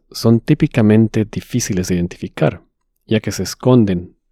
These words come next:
precisamente detrás de esos miedos, temores, prejuicios y preconceptos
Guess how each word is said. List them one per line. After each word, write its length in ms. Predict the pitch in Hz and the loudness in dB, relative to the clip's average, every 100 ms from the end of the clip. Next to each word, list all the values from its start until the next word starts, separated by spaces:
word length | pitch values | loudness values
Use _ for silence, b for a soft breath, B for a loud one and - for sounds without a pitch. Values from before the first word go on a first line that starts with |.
| - | -6
precisamente 760 | 107 - 160 - 113 135 131 | -6 -4 -4 0 2 0 0
detrás 500 | 104 90 - 127 117 | -4 -4 -2 -4 -4
de 80 | - | -8
esos 260 | 98 92 - | -8 -10 -6
miedos, 520 | 95 101 98 95 - | -2 0 -2 -6 -10
temores, 640 | - 85 95 98 92 - _ | -6 -2 -2 -4 -10 -16 _
prejuicios 520 | 98 92 104 98 101 | -14 -10 -10 -10 -10
y 60 | 87 | -10
preconceptos 960 | - - - 90 - 117 - - - | -10 -10 -10 -8 -4 -6 -6 -16 -18